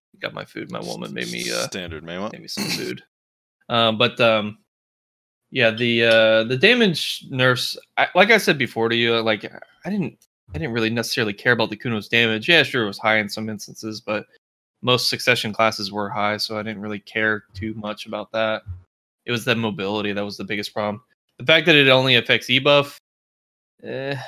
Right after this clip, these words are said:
Speaker 1: it's all right. I mean, it's nice. It's a good start. I, I guess I have to, like I said, experience it to really see how much of that was really the problem, or if it was just, like, their mobility in general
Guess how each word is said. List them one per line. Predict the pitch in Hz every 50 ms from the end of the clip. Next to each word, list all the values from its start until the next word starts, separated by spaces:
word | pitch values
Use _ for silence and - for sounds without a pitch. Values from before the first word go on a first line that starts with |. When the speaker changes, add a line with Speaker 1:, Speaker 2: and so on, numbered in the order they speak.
| - - - - 151 - - - _
Speaker 1:
it's | 135 -
all | - 120
right. | 107 107 107 107 110 - - -
I | 120 117
mean, | 117 113 110 107 107 110 - _ _ _ _ _ _ _ _ _ _ _ _ _ _ -
it's | - 127 - -
nice. | 131 120 120 117 - -
It's | 123 120
a | 127
good | 127 120 -
start. | - 127 117 113 113 113
I, | 117 117
I | 117
guess | 120 139 127 -
I | 139 123 120 120 110
have | 117 120 113
to, | - 110 101 98 - -
like | 117 104 98
I | 110 104
said, | 101 - - 104 104
experience | 101 - - - - 104 104 104 104 98 -
it | 107 104 -
to | -
really | 107 107 104 101
see | - - - 107 104
how | 101 - 110 104
much | 107 107 104 104 - - 113
of | 104 98 - - _ _ _ _ _ _ _ _ _ _
that | 170 - - 120 110
was | 113 110 101
really | 110 113 107 110 104
the | 98 104
problem, | - - 117 113 110 107 113 110 110
or | 107 110
if | 107 -
it | 113
was | 110 110 107 -
just, | - 104 - -
like, | 110 107 104 98 -
their | 113 107
mobility | 107 107 104 101 107 107 110 107 104
in | 104 104 101
general | 104 104 104 107 107 104 104 107